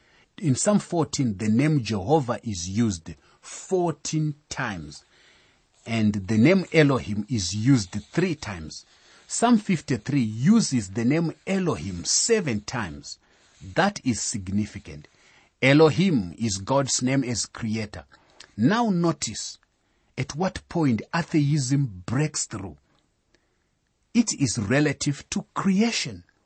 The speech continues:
The Bible, which is God's revelation, is denied and no longer considered trustworthy,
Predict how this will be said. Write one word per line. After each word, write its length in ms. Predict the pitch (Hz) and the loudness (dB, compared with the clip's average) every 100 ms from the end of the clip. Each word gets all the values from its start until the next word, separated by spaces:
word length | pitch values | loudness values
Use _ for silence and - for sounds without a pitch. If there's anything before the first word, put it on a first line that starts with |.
| _ _ _ - _ _ | _ _ _ -20 _ _
The 140 | 107 | -4
Bible, 640 | 120 120 165 202 95 80 - _ _ _ - | -2 2 4 2 0 -10 -20 _ _ _ -2
which 260 | 139 233 | 0 4
is 160 | 214 143 | 4 2
God's 400 | 113 - 147 - | 0 -2 -2 -4
revelation, 720 | 107 175 143 123 127 135 113 | -2 -2 -2 -2 -2 -2 -4
is 280 | - 123 104 | 0 0 0
denied 680 | 101 113 117 131 104 80 - | -2 2 2 2 -2 -10 -8
and 300 | 110 104 92 | -2 -2 0
no 240 | 104 156 | 2 2
longer 340 | 202 220 214 180 | 4 2 2 -2
considered 800 | - 165 - 226 175 135 107 - | 0 -2 0 -2 0 -2 -4 -6
trustworthy, 760 | - 220 208 131 104 90 87 | 0 0 0 -6 -6 -10 -18